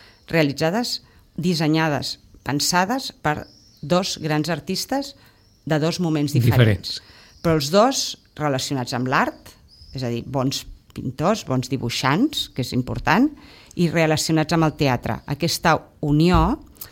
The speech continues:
Speaker 1: tan important que, eh, que, mira, és una unió que potser la traiem al carrer,
Speaker 2: Mhm.
Speaker 1: se'ns ha fet físicament,
Speaker 2: Sí,
Speaker 1: se'ns,
Speaker 2: sí, sí,
Speaker 1: se'ns
Speaker 2: sí,
Speaker 1: fa
Speaker 2: sí.
Speaker 1: físicament amb aquests gegants que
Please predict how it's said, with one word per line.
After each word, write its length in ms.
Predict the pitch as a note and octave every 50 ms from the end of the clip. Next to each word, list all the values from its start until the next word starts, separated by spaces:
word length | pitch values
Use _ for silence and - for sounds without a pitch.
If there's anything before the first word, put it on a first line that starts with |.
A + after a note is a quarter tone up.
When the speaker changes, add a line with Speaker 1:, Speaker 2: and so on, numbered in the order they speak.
| - - - - _ _ -
Speaker 1:
tan 140 | - C#3+ D3+
important 760 | D3+ D3 - - C#3+ - - - E3+ E3+ D#3 D3 F3 A3+ D4 D#4 - - - - -
que, 180 | - D3+ D3 D#3 E3+ F#3+ G3 - - - -
eh, 540 | D#3+ D3+ C#3+ C#3+ C#3 C3+ C3+ C3+ C3 C3+ C3 - - - - - - - - - - - _ _
que, 120 | - D#3+ D#3+
mira, 260 | E3 D#3 C#3 D3+ D#3 - - -
és 160 | D#3 C3 D3+
una 100 | E3+ E3
unió 220 | E3 E3 E3 E3+ E3+
que 80 | - E3+ -
potser 240 | E3+ D#3+ - E3+ E3+
la 80 | F3
traiem 260 | - E3+ E3+ E3+ E3+
al 100 | F3 E3+
carrer, 440 | - E3+ E3+ E3+ E3+ F3 E3 A3+ - - -
Speaker 2:
Mhm. 240 | D3 C3+ B2+ A#2 B2
Speaker 1:
se'ns 220 | C#3 E3 E3 D#3+ F3+
ha 60 | F3
fet 240 | - - F3+ - -
físicament, 800 | - F#3+ E3+ D3 G3 - F#3 E3+ F3 F3+ F#3 F3 E3 G3+ - A#2+
Speaker 2:
Sí, 80 | D#3+ A3+
Speaker 1:
se'ns, 240 | - G#3 F#3+ F#3 C#3
Speaker 2:
sí, 60 | C#3 C#3 C#3
sí, 20 |
Speaker 1:
se'ns 240 | - - F#3+ F3+ D#3+
Speaker 2:
sí, 120 | C3+ B2
Speaker 1:
fa 140 | - G3 G3+
Speaker 2:
sí. 80 | C3 E3
Speaker 1:
físicament 520 | A3 G#3 - G3+ G3 F#3+ F3+ F#3 G3 G#3+
amb 100 | G#3+ F#3
aquests 280 | E3 - E3 D3+ - -
gegants 560 | F3 D#3+ D#3+ F3+ F3 E3+ G3 A#3+ C4 - - - - - - - - - - - - - -
que 120 | D#3